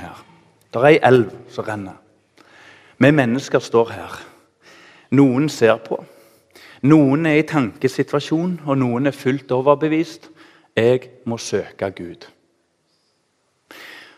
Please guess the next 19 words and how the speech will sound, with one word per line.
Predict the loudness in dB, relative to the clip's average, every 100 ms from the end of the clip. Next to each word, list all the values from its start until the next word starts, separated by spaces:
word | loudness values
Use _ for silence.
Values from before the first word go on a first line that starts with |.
| _
Så | -6 0
står | 4 4
de | 4
i | 2
kø | 0 0
og | 2 0
skal | -2 0
la | 0
seg | -2 -8
døpe. | -8 -8 -6 -6 -8 -18 _ _ _ _ _ _ _ _ _ _ _ _ _ _ _ _ _ _ _ _ -20 -20 -20 _ _ _ _ _ _ _ _ _ _ _ _
Og | 2
så | 2 -2
blir | -2
de | -2
døpt. | -2 -4 -6 -20 -20 -18 -20 -20 -14
Og | -2 -2
så | 0 -4
får | 2
du | 2